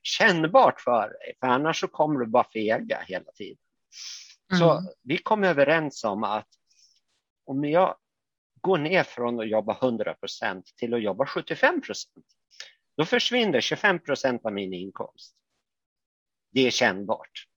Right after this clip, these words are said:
Speaker 1: Eller hur? Det är kännbart.
Speaker 2: Mm.
Speaker 1: Ja. Och så gjorde jag det. Jag sa det att nej, eh, till min chef att, "Nej, jag måste gå ner på sjuttiofem procent. Kan vi göra så?" "Ja, visst kan vi göra så."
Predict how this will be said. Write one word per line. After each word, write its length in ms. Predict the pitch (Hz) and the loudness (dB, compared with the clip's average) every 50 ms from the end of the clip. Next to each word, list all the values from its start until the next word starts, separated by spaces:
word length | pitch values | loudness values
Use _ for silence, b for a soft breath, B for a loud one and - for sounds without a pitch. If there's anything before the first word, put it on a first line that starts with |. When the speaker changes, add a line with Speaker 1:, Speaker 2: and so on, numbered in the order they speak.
| _ _ _ _ | _ _ _ _
Speaker 1:
Eller 200 | 110 104 104 107 | -4 -2 0 -2
hur? 180 | 110 110 - - _ _ _ _ _ | -2 -2 -4 -6 _ _ _ _ _
Det 80 | - 101 | -6 -4
är 60 | 92 | -4
kännbart. 580 | - - 92 80 95 110 - - _ _ - - 180 | -6 -8 -10 -10 -12 -14 -16 -20 _ _ -6 0 2
Speaker 2:
Mm. 440 | 180 180 170 160 151 151 165 170 160 - _ _ _ _ _ | 2 4 4 2 2 -2 -4 -6 -10 -14 _ _ _ _ _
Speaker 1:
Ja. 260 | - 98 85 - _ _ _ _ _ _ _ _ _ _ _ | -20 -20 -20 -20 _ _ _ _ _ _ _ _ _ _ _
Och 120 | - 120 | -8 -6
så 100 | - 123 | -4 -4
gjorde 320 | 117 104 98 104 92 - 107 | -4 -4 -6 -6 -6 -6 -6
jag 180 | - 98 - - | -6 -6 -10 -10
det. 160 | - - - _ _ _ _ _ _ _ _ _ _ _ | -12 -14 -16 _ _ _ _ _ _ _ _ _ _ _
Jag 180 | - - 104 - | -6 -6 -6 -6
sa 240 | - - 110 101 92 | -4 -2 -2 -2 -2
det 180 | 90 - 90 85 | -4 -6 -6 -6
att 100 | - _ | -8 _
nej, 280 | - 104 101 101 101 - - - | -10 -6 -4 -4 -4 -6 -10 -12
eh, 140 | - - - - | -12 -12 -12 -10
till 120 | - 101 | -10 -10
min 160 | 101 95 92 - | -10 -10 -12 -12
chef 260 | - - 110 101 - _ | -8 -8 -8 -8 -8 _
att, 140 | - - - _ _ _ _ - | -14 -14 -14 _ _ _ _ -2
"Nej, 120 | 131 123 | 0 0
jag 100 | 123 123 | 0 -2
måste 240 | 120 113 - - 110 | -4 -6 -8 -12 -12
gå 80 | 113 | -10
ner 140 | 113 110 110 | -6 -6 -6
på 120 | 101 - 98 | -6 -6 -12
sjuttiofem 480 | - - - _ _ _ - 95 - | -20 -20 -20 _ _ _ -16 -16 -16
procent. 400 | - - - - - - - - _ _ _ _ _ _ 127 135 b b b b b b _ _ _ | -18 -20 -20 -20 -20 -20 -20 -20 _ _ _ _ _ _ -20 -20 b b b b b b _ _ _
Kan 140 | - 123 117 | -12 -8 -6
vi 60 | 107 | -4
göra 260 | 101 104 104 104 104 101 | -4 -4 -4 -6 -6 -8
så?" 260 | - - - - - - | -8 -10 -12 -12 -12 -6
"Ja, 260 | 120 131 175 254 294 - | -2 -2 -2 -2 -2 -6
visst 280 | 120 - - - _ _ - - _ | -8 -10 -14 -20 _ _ -20 -18 _
kan 120 | - 139 135 | -12 -10 -6
vi 80 | 117 | -4
göra 220 | 98 90 - - - | -4 -6 -6 -8 -14
så." 280 | - - - - _ | -20 -20 -20 -20 _